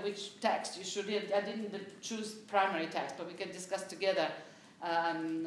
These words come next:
which one you do. I would advise you, for instance, the chapter on becoming, my favorite, In a Thousand Plateaus. Just try it. Um, try two pages. Um,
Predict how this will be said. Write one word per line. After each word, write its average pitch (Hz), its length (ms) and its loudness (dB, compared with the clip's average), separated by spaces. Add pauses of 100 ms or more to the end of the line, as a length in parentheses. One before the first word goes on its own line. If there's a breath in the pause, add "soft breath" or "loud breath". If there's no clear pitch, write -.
(120)
which 202 240 -2
one 185 220 4
you 170 120 2
do. 185 440 2 (260 loud breath)
I 214 180 8
would 202 160 2
advise 190 460 8
you, 170 60 0
for 180 200 2
instance, - 360 0
the - 200 -4
chapter 233 480 6
on 185 140 0
becoming, 185 580 4
my 170 120 -2
favorite, 170 580 0
In 202 140 0
a 175 40 0
Thousand 160 480 2
Plateaus. 143 500 -4 (120)
Just - 240 -6
try 120 220 0
it. - 220 -8 (160)
Um, 156 300 -8 (280 loud breath)
try 294 220 6
two 277 280 4
pages. - 640 -2
Um, 160 80 -8